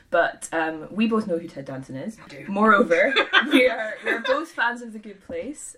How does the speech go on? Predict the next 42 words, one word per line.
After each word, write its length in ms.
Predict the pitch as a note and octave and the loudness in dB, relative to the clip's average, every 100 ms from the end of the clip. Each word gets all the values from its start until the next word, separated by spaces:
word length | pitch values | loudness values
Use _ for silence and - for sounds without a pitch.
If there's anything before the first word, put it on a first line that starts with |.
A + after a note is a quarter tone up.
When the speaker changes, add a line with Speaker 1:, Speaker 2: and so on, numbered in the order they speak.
| - | 2
Speaker 1:
And 220 | E3 F3+ | 2 2
so 160 | G3+ F#3+ | -8 -6
probably 300 | A3+ A#3 A3 | -2 -2 -2
the 80 | |
most, 520 | G3+ G3 G3 - - - | -4 -8 -10 -16 -12 -6
uh, 240 | E3 D#3+ | -4 -4
salient 460 | D#3+ F3 F3 E3 - | -4 -4 -2 -2 2
version 320 | E3 F3 F#3 | 0 0 -10
of 60 | |
Ted 180 | F3+ E3+ | -8 -8
Danson, 640 | E3+ E3 F3+ F3+ F3+ F3+ - | -6 -10 -10 -10 -10 -10 -10
um, 420 | D3+ D#3 D3+ D3+ | -8 -6 -8 -12
that's 220 | - D3 - | -12 -12 -12
accessible 380 | - D3 D#3+ | -10 -10 -10
to 80 | D#3 | -12
both 180 | D#3 D3+ | -12 -10
of 100 | - | -10
us 160 | C#3+ - | -12 -8
is 300 | D3 C#3+ D3+ | -10 -10 -14
the, 100 | D3 | -10
like, 220 | D3 - _ _ | -10 -12 _ _
older 240 | G4+ D4+ | -4 -2
Ted 200 | A3+ E3 | -4 -10
Danson. 480 | - C#3+ - C#3+ D3 - - - - | -12 -14 -12 -14 -14 -20 -20 -20 -12
So 200 | - F3+ | -2 0
I 80 | |
would 100 | F#3 | 0
imagine 480 | F3+ F3+ E3 D#3+ D#3 | -4 -4 -4 -6 -8
that 140 | D3 C#3+ | -10 -6
you 160 | D3+ | -6
would 100 | D3 | -4
be 300 | D3 C#3+ D3 - _ | -6 -6 -8 -14 _
talking 300 | - D3+ D3 | -16 -14 -12
about 380 | C#3 C#3+ C3+ - | -10 -8 -8 -8
an 80 | F3 | -10
older 200 | G3 F3 | -10 -6
gentleman, 720 | E3 D#3+ - D#3 D#3 D3+ - - | -8 -8 -12 -12 -12 -14 -14 -10
um, 440 | D3+ D3+ D3+ D3+ | -8 -6 -10 -14
kind 180 | D#3 E3+ | -14 -14
of 80 | D3+ | -12
nattily 420 | E3 D#3+ E3 D3 | -14 -12 -10 -10
dressed, 720 | C#3+ C#3+ C#3+ C3+ - - - | -8 -8 -8 -12 -18 -16 -18